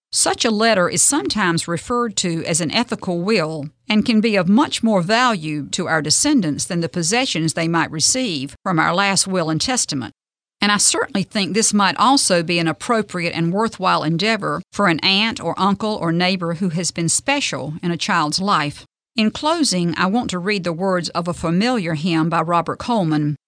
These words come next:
"Let Others See Jesus in You." And with my apologies to Mister Coleman, I will be substituting the word "children" for "others." As I direct this song to all of us who have children in our lives, whether they are age three or forty-three,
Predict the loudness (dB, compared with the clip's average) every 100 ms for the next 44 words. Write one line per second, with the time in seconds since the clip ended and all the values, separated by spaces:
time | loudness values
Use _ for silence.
0 | _ -2 0 2 2 2 2 2 0 -2
1 | 0 0 0 -2 0 0 2 0 -2 -6
2 | _ _ 0 0 2 4 2 2 0 2
3 | 0 -2 -4 -2 -2 -2 -4 -2 0 2
4 | 2 2 0 -6 -8 -4 -2 0 0 2
5 | 0 0 -4 -4 -4 -2 -4 -4 -6 -2
6 | -2 0 -2 -4 -4 -4 -6 -10 -8 -4
7 | -2 -4 -4 -4 -4 _ -6 -2 0 0
8 | 0 0 0 2 2 2 2 2 0 0
9 | 2 2 2 0 -2 -2 -2 -2 -2 -2
10 | -2 -2 -2 -2 0 0 0 -2 -2 -4
11 | -2 -4 _ -2 2 2 2 4 4 4
12 | 2 2 -2 -2 -2 -2 -2 -4 -4 -2
13 | -4 -4 -6 -6 -6 -6